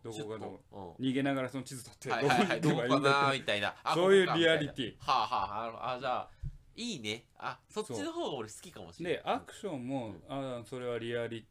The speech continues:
Speaker 1: 路線を取ってて、
Speaker 2: はいはいはいはい。
Speaker 1: クラ-、クラブマガとか、
Speaker 2: うんうんうん。
Speaker 1: クラブマガって格闘術ね。
Speaker 2: うん。
Speaker 1: あの、軍隊格、
Speaker 2: うん。
Speaker 1: し-、し-、えー、イスラエルの。
Speaker 2: うんうん。
Speaker 1: とか、あの、まあ、ムエタイとか、
Speaker 2: うん。
Speaker 1: そういう格闘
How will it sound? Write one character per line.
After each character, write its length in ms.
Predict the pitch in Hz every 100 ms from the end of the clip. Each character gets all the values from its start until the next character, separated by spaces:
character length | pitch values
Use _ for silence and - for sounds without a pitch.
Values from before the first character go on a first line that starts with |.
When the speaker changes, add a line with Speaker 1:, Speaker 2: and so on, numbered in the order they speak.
| 156
Speaker 1:
路 300 | 120 131 127
線 160 | 113
を 60 | 101
取 120 | 101
っ 40 | -
て 100 | -
て、 240 | - 156
Speaker 2:
は 80 | 120
い 60 |
は 120 | 98 120
い 20 |
は 60 | 117
い 20 |
は 20 |
い。 40 |
Speaker 1:
ク 80 | 123
ラ-、 40 | -
ク 100 | 127
ラ 100 | 113
ブ 120 | 110
マ 180 | 110 104
ガ 100 | 101
と 160 | -
か、 300 | - 143 143
Speaker 2:
う 40 | 113
ん 20 |
う 20 |
ん 20 | 95
う 40 | 101
ん。 20 |
Speaker 1:
ク 60 | 113
ラ 40 |
ブ 60 | 127
マ 80 | 131
ガ 60 |
っ 40 | 101
て 60 | 90
格 260 | - - 120
闘 40 |
術 240 | 104 - 107
ね。 140 | -
Speaker 2:
う 120 | 123
ん。 60 | 139
Speaker 1:
あ 40 |
の、 160 | 98 98 -
軍 180 | 104 101
隊 140 | 104
格、 180 | 95 110
Speaker 2:
う 100 | 107
ん。 40 |
Speaker 1:
し-、 260 | - 120 127
し-、 200 | - 127 -
え 160 | 107 95
ー、 60 |
イ 60 | 110
ス 120 | -
ラ 120 | 107
エ 80 | 95
ル 100 | 92
の。 80 | 90
Speaker 2:
う 20 |
ん 80 | 78 -
う 80 | 87
ん。 40 | - _ -
Speaker 1:
と 140 | 117
か、 420 | 113 104 95 92
あ 220 | 104 98 95
の、 720 | 95 92 92 90 87 90 - -
ま 160 | 117
あ、 20 | 107
ム 180 | 101 101
エ 60 |
タ 180 | - 104
イ 60 | 98
と 100 | 98
か、 240 | - 104
Speaker 2:
う 60 | 101
ん。 20 |
Speaker 1:
そ 120 | 117
う 20 |
い 40 | 110
う 20 |
格 260 | 117 113 _
闘 260 | 143 139